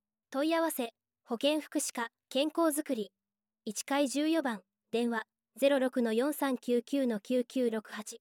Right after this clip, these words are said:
ファックス、ゼロ六の六六二九の一二六五。大阪エベッサ区民応援デー。無料、要申し込み。大阪市が連携協力に関する協定を締結している大阪エベッサホームゲームで区民応援デーを実施します。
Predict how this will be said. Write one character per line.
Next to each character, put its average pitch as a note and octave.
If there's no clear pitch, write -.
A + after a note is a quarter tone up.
フ -
ァ C#4
ッ -
ク -
ス、 -
ゼ B3+
ロ C#4+
六 C#4
の B3
六 B3+
六 B3+
二 C4
九 C#4
の A#3
一 G#3+
二 B3
六 A#3
五。 G#3+
大 D4
阪 E4+
エ -
ベ D#4+
ッ -
サ B3+
区 -
民 B3
応 A#3
援 C4
デ G#3+
ー。 G3+
無 A3+
料、 C4
要 C#4+
申 C4+
し -
込 A#3+
み。 G#3
大 C4+
阪 F4+
市 E4
が G#3+
連 B3+
携 E4+
協 E4+
力 D#4
に A3+
関 B3
す C4+
る A3+
協 A#3
定 B3+
を B3
締 A#3+
結 B3
し -
て A#3+
い A#3
る G#3
大 C4+
阪 C#4+
エ B3
ベ C4+
ッ C#4
サ C#4
ホ D4
ー -
ム C#4
ゲ C4
ー B3
ム A3
で G3
区 A3
民 D4+
応 D#4
援 D#4
デ C4
ー A3+
を G3+
実 F#3+
施 -
し -
ま G#3+
す。 -